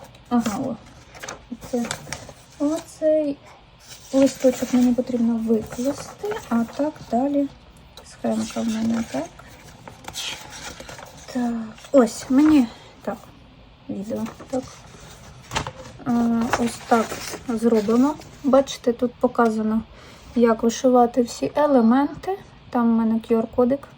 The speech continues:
я світити його не буду. Тож, е, доволі таки класна інструкція, і там є посилання на майстер-клас. І на майстер-клас по зшиванню, вишиванню. Так, і окрема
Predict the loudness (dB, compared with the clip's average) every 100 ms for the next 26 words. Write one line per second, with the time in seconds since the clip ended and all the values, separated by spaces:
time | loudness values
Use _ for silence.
0 | -6 -2 -2 -4 -8 -8 -6 -4 -4 -6
1 | -4 -6 -6 -12 -20 -16 -14 -14 -16 -18
2 | -20 2 6 6 4 -4 -4 2 2 4
3 | 2 2 2 2 -2 6 6 8 4 4
4 | 4 2 0 -2 4 6 6 0 0 4
5 | 6 4 4 4 6 4 -2 0 2 4
6 | 6 6 6 4 4 4 2 2 2 2
7 | 2 -2 0 -4 -2 -4 -4 -8 -4 0
8 | 2 2 0 -4 -8 2 4 4 0 -4
9 | 0 2 0 -2 2 2 2 -6 4 4
10 | 4 0 2 2 2 0 -8 -10 -12 -10
11 | -8 -10 -14 -16 -8 -2 -2 0 -4 2
12 | 4 4 2